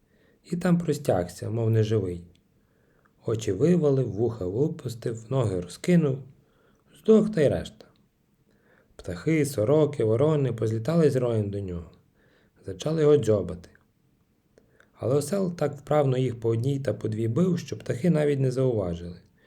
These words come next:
що їх стає дедалі менше і менше.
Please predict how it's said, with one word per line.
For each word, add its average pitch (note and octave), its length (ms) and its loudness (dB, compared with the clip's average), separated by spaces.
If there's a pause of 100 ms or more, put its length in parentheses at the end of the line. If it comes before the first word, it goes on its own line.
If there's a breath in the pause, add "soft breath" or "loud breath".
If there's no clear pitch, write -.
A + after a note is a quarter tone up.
(240 soft breath)
що - 200 -8
їх D3 180 0
стає A2+ 320 -4
дедалі G2 340 -4
менше C#3+ 440 -2
і C3 60 -2
менше. E2 420 -10